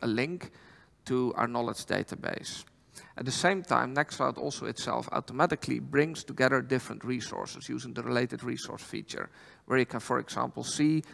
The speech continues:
that there's a chat room or a project board that is shared with the same group of people and that is related. And from each of those, you can then come back to the files that you have together.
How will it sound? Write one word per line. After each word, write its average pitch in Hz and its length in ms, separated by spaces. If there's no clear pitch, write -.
that - 140
there's 107 200
a - 40
chat - 340
room 151 340
or - 80
a - 20
project 139 440
board 135 240
that 123 120
is 120 80
shared 127 340
with 120 140
the 127 80
same 131 240
group 131 300
of - 160
people - 320
and - 160
that - 120
is 127 140
related. 113 560
And - 80
from 131 200
each 160 220
of 123 140
those, 135 340
you 131 40
can 120 160
then 117 140
come 107 240
back 143 340
to 139 80
the 123 100
files 123 420
that 127 200
you 120 60
have - 220
together. - 340